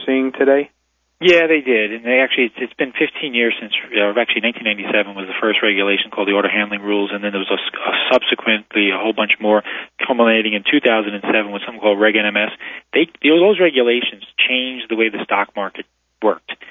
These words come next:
Speaker 2: And essentially the high-frequency traders figured it out and figured out a way to, uh, take advantage of the new system. But along the way,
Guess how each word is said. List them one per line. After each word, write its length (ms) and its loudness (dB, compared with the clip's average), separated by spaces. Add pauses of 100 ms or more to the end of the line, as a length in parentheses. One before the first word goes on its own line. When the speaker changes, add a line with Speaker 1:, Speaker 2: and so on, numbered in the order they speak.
(140)
Speaker 2:
And 100 -2
essentially 400 -2
the 80 0
high-frequency 560 -2
traders 400 2 (100)
figured 280 2
it 100 4
out 320 0 (320)
and 160 -12
figured 280 0
out 120 2
a 80 0
way 320 2
to, 240 -2 (640)
uh, 200 0 (120)
take 160 2
advantage 460 0
of 80 2
the 80 -2
new 160 -4 (100)
system. 300 -6 (420)
But 160 0
along 280 4
the 60 4
way, 460 2